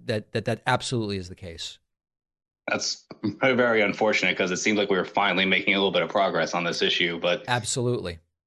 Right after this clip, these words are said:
Speaker 2: Um, and my, I'll just go, I'll get to my speculative question, then I'll let you move on.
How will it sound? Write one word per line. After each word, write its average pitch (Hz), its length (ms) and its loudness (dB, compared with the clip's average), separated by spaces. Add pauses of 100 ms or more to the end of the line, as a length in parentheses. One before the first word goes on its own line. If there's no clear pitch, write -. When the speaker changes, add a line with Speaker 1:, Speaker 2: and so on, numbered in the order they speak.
(320)
Speaker 2:
Um, 104 380 2
and 120 180 2
my, 120 100 4
I'll 110 240 2
just - 320 -4
go, 113 200 0
I'll 110 200 0
get 110 160 -2
to 113 60 -2
my 98 140 2
speculative 98 580 0
question, 101 320 0
then 95 100 0
I'll 95 60 2
let 95 220 0
you 101 40 0
move 95 220 0
on. 98 260 0